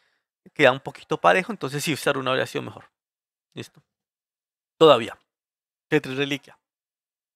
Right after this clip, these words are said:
Algunos dicen, "Es que bota T uno, T tres en el dungeon". Y eso, no, una T tres puede ser todavía mucho mejor. Una T cuatro o inclusive con una T cinco. Inclusive en este caso, por ejemplo, que tiene buen, buen stat. Lo segundo es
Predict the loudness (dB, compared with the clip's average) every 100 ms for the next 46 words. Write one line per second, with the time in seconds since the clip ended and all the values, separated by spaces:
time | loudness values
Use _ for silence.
0 | _ _ _ -4 -2 0 -4 -4 -6 -6
1 | 0 0 -2 -8 -4 -2 -2 -6 -4 -6
2 | -4 -4 -4 -6 -14 -16 -12 -12 -8 -6
3 | -6 -10 -12 -6 -6 -6 -6 -6 -4 -4
4 | -4 -4 -6 -6 -6 -6 -4 -8 -6 -8
5 | -8 -20 -20 -20 -20 _ _ -20 _ _
6 | _ -2 -2 0 4 4 4 -4 -6 -4
7 | -6 -6 -4 -4 -4 -8 -14 -18 _ _
8 | _ _ _ _ -12 -6 -4 -4 -4 0
9 | 0 0 -20 -18 -18 -20 _ -20 -12 -8
10 | -8 -10 -10 -12 -12 -14 -18 -20 _ _
11 | _ _ -20 -20 -20 _ _ _ _ _
12 | 0 2 2 -4 -8 -6 -4 -4 -6 -12
13 | -20 _